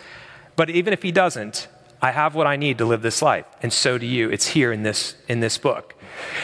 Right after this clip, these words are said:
Now, Cleopas and his companion, um, recount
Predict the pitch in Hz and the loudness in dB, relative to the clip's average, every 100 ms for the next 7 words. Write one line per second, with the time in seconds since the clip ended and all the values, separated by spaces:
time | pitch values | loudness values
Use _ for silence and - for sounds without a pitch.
0 | - 175 - 262 285 - 135 147 - - | 0 -2 0 2 4 4 2 2 -2 -4
1 | 156 151 147 - 147 - 185 175 120 113 | 0 0 0 -2 -2 0 0 2 -2 -2
2 | 127 - - - - - - 151 139 - | -8 -14 -18 -16 -16 -8 0 0 0 -2
3 | 143 190 - - 190 151 127 - | 2 2 2 2 4 2 -2 -8